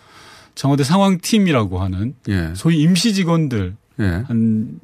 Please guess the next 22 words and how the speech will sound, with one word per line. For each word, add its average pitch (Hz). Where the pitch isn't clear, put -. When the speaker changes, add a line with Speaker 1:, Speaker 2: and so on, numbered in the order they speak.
Speaker 1:
일곱, 196
여덟 151
명만 120
데리고 107
처음으로 190
출근을 135
했습니다. 98
Speaker 2:
첫 92
출근이 156
대통령과 139
직원 139
일곱 123
명밖에 113
없었어요? 90
Speaker 1:
아니, 120
근데 110
대통령을 196
모시는 131
부속실 165
직원들은 160
따로 165
하고 107